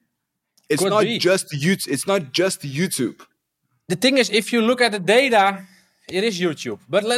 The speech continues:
Speaker 2: let's see what the form says. Like, I'm, uh, I'm open for everything, but it's just my, uh, my gut feeling. And the thing is, like, I, I actually like talking about YouTube because I, I, I have experience in that field. Like, talking about YouTube every week,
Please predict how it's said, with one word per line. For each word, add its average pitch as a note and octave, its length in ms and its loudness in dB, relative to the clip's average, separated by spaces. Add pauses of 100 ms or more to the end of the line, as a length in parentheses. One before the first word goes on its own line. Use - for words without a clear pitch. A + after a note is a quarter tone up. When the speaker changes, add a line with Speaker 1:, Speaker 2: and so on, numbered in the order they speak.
Speaker 2:
let's B3+ 160 -2
see C#4 160 -4
what B3+ 140 0
the A3 60 -4
form A#3 260 -2
says. C3 260 0
Like, F#3 240 2
I'm, A3 240 2
uh, G3+ 280 2
I'm G3+ 140 0
open A3 280 0
for F#3 140 -2
everything, F3+ 500 -2
but D#3 100 -2
it's F3+ 100 -2
just E3 180 -2
my, D#3+ 320 0
uh, D3+ 220 2
my D3 120 0
gut C#3+ 220 2
feeling. D3 340 -4 (600)
And F3 180 6
the F#3 60 2
thing B3+ 200 2
is, E3+ 140 2
like, E3 240 2 (180)
I, F#3 300 2 (340)
I F#3 380 0
actually E3+ 320 -2
like F3 220 2
talking D3+ 260 0
about C#3 160 0
YouTube C#3+ 300 -6
because C3+ 260 -2
I, C3+ 140 4
I, C3 360 0 (140)
I C3 100 0
have C#3 160 2
experience D#3 400 -2
in A#2 60 -6
that G#2+ 140 -6
field. - 280 -18 (300)
Like, - 320 2
talking A3+ 260 4
about F#3+ 140 4
YouTube G3 320 -2
every D3 300 2
week, G#3 460 -2